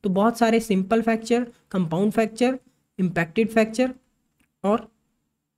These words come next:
ग्रीन स्टिक फ्रैक्चर यहाँ पर आपको देखने को मिलते हैं। उसके अलावा भी बहुत सारे फ्रैक्चर्स होते हैं जो आपको मैं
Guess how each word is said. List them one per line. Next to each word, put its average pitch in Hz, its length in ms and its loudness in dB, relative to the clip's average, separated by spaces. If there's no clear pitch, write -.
ग्रीन 214 300 8
स्टिक 220 280 -2
फ्रैक्चर 160 340 0
यहाँ 202 100 2
पर 233 120 2
आपको 226 200 2
देखने 190 360 2
को 226 120 0
मिलते 180 300 2
हैं। - 140 -8
उसके 180 280 0
अलावा 170 380 2
भी 269 140 4
बहुत 220 280 4
सारे 214 200 2
फ्रैक्चर्स 196 460 0
होते 185 180 -2
हैं 220 80 2
जो 214 100 2
आपको 185 320 -4
मैं 196 160 0